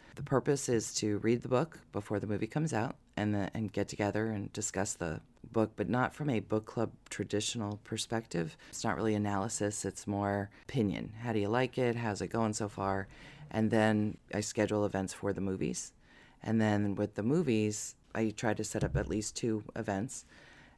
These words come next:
and we go afterwards to some place to eat, and we,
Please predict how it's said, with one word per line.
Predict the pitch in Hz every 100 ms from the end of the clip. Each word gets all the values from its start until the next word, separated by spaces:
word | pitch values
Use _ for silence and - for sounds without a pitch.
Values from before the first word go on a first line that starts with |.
| -
and | - 113 113 110 110 107
we | 120
go | 113 110
afterwards | 107 - 117 110 104 - -
to | -
some | 107 110
place | 104 107 -
to | -
eat, | - 104 -
and | 107
we, | 101 95